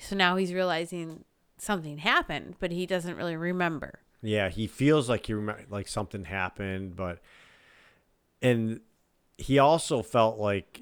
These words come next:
Speaker 2: because Walter, the, uh, groundskeeper, had said something about Rose, and so he told Rose when they're upstairs in the bedroom, he's like, "Look, I,"
Speaker 1: Yeah, he
Speaker 2: he
Speaker 1: said that Rose was really special or beautiful or something, like, he said something nice about her.
Speaker 2: Yeah,
Speaker 1: Yeah.
Speaker 2: which made Chris think that, that,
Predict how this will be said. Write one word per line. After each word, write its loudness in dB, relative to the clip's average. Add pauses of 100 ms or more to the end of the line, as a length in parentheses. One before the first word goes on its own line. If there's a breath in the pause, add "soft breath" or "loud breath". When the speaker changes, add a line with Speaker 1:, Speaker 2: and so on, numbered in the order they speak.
(120)
Speaker 2:
because -4
Walter, 0
the, -8
uh, -6
groundskeeper, -2
had -4
said 2
something 0
about 2
Rose, 4
and -6 (320 loud breath)
so -2
he 2
told 2
Rose 6
when 0
they're 2
upstairs 0
in -8
the -4
bedroom, 2
he's -4
like, -6
"Look, -2
I," 0
Speaker 1:
Yeah, 6
he -2
Speaker 2:
he 0
Speaker 1:
said 0
that 0
Rose -4
was -6
really -4
special -8
or -6
beautiful -8
or -6
something, 4
like, 0
he -2
said -2
something -2
nice 0
about 0
her. -6 (160 soft breath)
Speaker 2:
Yeah, 0 (100)
Speaker 1:
Yeah. 0 (280)
Speaker 2:
which 0
made 2
Chris 0
think -2
that, -2
that, -2